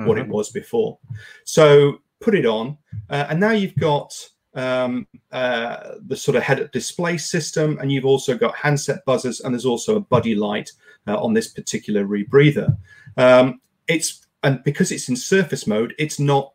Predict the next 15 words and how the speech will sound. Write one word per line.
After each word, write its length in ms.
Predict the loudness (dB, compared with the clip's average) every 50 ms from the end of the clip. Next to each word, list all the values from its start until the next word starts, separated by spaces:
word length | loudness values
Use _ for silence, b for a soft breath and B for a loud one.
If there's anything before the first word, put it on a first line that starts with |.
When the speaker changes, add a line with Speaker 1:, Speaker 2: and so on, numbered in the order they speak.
| _ -16
Speaker 1:
tracking 640 | -14 -12 -8 -8 -8 -8 -8 -6 -4 -2 -2 -2
the 80 | -2 -4
P 260 | -6 -6 -2 2 2
O 100 | 2 2
two 280 | 0 -2 -4 -4 -2 -2
within 260 | -2 -2 -2 -2 -2
the 60 | 0
loop 280 | 0 2 2 2 0 -2 _ _ b b b b b
because 260 | -6 -4 -4 -4 -4 -6
it's 140 | -6 -4
not 220 | -2 -2 -2 -2 -4
required 460 | -8 -6 -2 -2 0 0 0 -2 -2
to 80 | -6 -6
do 220 | -4 -2 -2 -2
that. 260 | -2 -6 -10 -16 -20